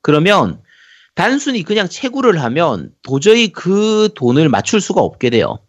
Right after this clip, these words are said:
그 돈 맞추는데 몇 년 걸리게 되는 그런 수준으로 되기 때문에, 그럼 뭘 해야 되냐면 여기에 이제 몇 가지 요소가 들어가죠. 첫 번째가 건설.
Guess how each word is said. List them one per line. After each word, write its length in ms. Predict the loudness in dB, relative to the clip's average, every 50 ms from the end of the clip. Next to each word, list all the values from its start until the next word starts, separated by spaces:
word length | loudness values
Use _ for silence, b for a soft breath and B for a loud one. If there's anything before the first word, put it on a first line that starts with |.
| _ _ _ _ _ -20 -20 -20 _ _ _ _ _ _ _ _ _
그 120 | 0 2
돈 100 | 2 4 2
맞추는데 360 | 2 0 0 -2 0 0 2
몇 80 | 2 2
년 160 | 2 2 2
걸리게 320 | 0 0 0 -2 -4 -6 -6
되는 220 | -6 -8 -8 -10
그런 240 | -10 -6 -2 -2 -2 -2
수준으로 340 | -4 -6 -6 -4 -4 -2
되기 200 | -2 -4 -6 -6
때문에, 240 | -8 -8 -6 -6 -4
그럼 280 | 0 2 2 2 4 4
뭘 220 | 4 4 4 4
해야 140 | 4 2 2
되냐면 560 | 0 0 0 0 0 0 0 0 0 -2 -4 -8 -16 _ _ _ b b b b b b b b b 2
여기에 240 | 2 4 4 4
이제 120 | 2 2 0
몇 120 | 0 0 0
가지 180 | 0 0 0
요소가 260 | -2 -4 -4 -6 -8
들어가죠. 500 | -8 -8 -10 -8 -10 -8 -10 -10 -12 -12 _ _ _ _ _ _ _ _ _ _ _ _ _ _ _ _ _ _ b b b b b b b b _
첫 120 | 0 2
번째가 280 | 2 4 4 4 2 2
건설. 600 | 0 -2 -2 -2 0 0 0 0 0 -2 -8